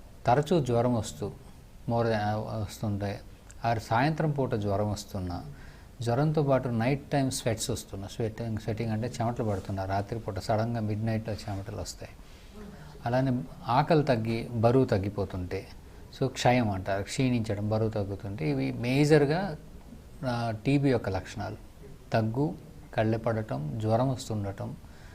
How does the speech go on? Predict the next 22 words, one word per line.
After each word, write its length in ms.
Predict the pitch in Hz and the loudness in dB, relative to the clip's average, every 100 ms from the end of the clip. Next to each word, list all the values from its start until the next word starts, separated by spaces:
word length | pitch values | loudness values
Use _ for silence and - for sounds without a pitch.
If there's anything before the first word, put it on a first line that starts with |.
| - - | -10 0
సాధారణంగా 340 | 120 127 131 | 2 4 4
ఈవినింగ్ 380 | 131 120 135 131 | 4 4 4 2
కానీ 220 | 123 120 | 2 0
రైట్ 260 | 120 110 107 | 2 0 0
కానీ 220 | 110 104 | -2 0
రావటం, 360 | 101 98 160 160 | 0 -2 -4 -4
లేదా 160 | 123 | -2
బరువు 300 | 123 113 120 | 0 2 2
తగ్గిపోవటం, 580 | 120 110 107 110 107 - | 2 0 0 -2 -6 -2
ఆకలి 320 | 113 98 107 | 0 0 0
తగ్గిపోవటం, 600 | 95 95 90 - 92 101 107 - - - - - - | -2 -4 -4 -6 -6 -8 -12 -14 -18 -18 -18 -12 -2
ఇలాంటి 340 | 123 160 175 | 2 4 4
లక్షణాలు 480 | 151 127 - 139 127 | 4 4 4 2 4
ఉన్న 160 | 113 110 | 2 2
వాళ్ళకి 460 | 107 104 110 - | 2 2 0 -2
యూజువల్గా 500 | 151 120 113 110 131 | -4 -2 0 -2 -2
మనం, 460 | 143 117 113 120 117 - | -4 -4 -6 -8 -10 -6
ఆ, 400 | 120 110 104 101 104 - | -2 0 0 -2 -2 2
టీబీ 240 | 131 131 | 2 4
అనేది 300 | 120 104 151 | 2 0 -2
సస్పెక్ట్ 600 | 151 127 - 98 - - | -2 -2 -4 -8 -8 -10
చేయాలి. 240 | - - | -10 -12